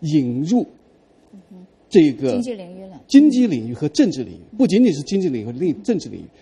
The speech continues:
Speaker 1: 从工业国家早期的时候呢，是把这个竞争领域、把这个竞争机制替代了中世纪封建的那个控制生产、分配财富和这个政治绝对权力。呃，只有这样把竞争机制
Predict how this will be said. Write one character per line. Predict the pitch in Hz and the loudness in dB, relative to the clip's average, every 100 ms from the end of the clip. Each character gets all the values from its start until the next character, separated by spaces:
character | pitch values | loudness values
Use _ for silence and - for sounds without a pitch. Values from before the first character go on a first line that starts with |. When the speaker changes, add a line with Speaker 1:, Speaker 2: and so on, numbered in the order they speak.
| _ - | _ -12
Speaker 1:
从 | - 196 | -6 -2
工 | 226 262 | 2 4
业 | 240 165 | 4 2
国 | 165 165 | -2 0
家 | 165 165 - | 0 -2 -4
早 | 143 117 | -4 -4
期 | - 233 | -4 -2
的 | 196 | -2
时 | - | -4
候 | 127 | -8
呢， | 113 - _ | -8 -12 _
是 | - 180 | -14 -8
把 | 127 | -6
这 | 123 | -2
个 | 151 | -2
竞 | 143 - 226 | -2 0 0
争 | 180 214 202 | 2 0 0
领 | 127 123 | -2 -2
域、 | 139 | -4
把 | 127 127 | -2 -2
这 | 170 | -2
个 | 170 | -4
竞 | - 220 | 0 0
争 | 214 214 | 0 -2
机 | 214 202 | -4 -4
制 | 185 - _ _ | -6 -8 _ _
替 | - 311 247 | -4 0 2
代 | 170 147 | 0 -2
了 | 120 | -4
中 | 120 277 254 | -2 2 2
世 | 254 202 | 0 -6
纪 | 156 | -6
封 | - - 254 240 | -6 -2 0 0
建 | 226 196 135 | 0 -4 -4
的 | 113 - _ - | -8 -16 _ -8
那 | 156 139 | -6 -4
个 | 127 | -6
控 | - 277 196 | -2 -2 -2
制 | 180 156 | -6 -6
生 | - 202 | -6 -6
产、 | 165 117 85 _ _ _ _ - | -8 -16 -18 _ _ _ _ -4
分 | 277 247 | -2 0
配 | 220 | -2
财 | - - 127 175 | -4 -8 -8 -8
富 | 196 190 - 196 180 | -8 -14 -18 -20 -20
和 | 185 165 - _ | -12 -12 -14 _
这 | 220 | -10
个 | 160 | -8
政 | - 277 | -2 -2
治 | - 151 | -2 -8
绝 | - 160 | -6 -4
对 | 196 190 | -2 -4
权 | - - 104 | -6 -14 -16
力。 | 117 _ _ _ _ 185 | -16 _ _ _ _ -14
呃， | 160 - | -12 -10
只 | - 294 | -2 -2
有 | 214 | -2
这 | - 294 | -2 -2
样 | 214 | -2
把 | 139 135 | -6 -8
竞 | 269 240 | -4 -2
争 | 262 294 | 0 -2
机 | 247 208 | -2 -8
制 | 185 | -8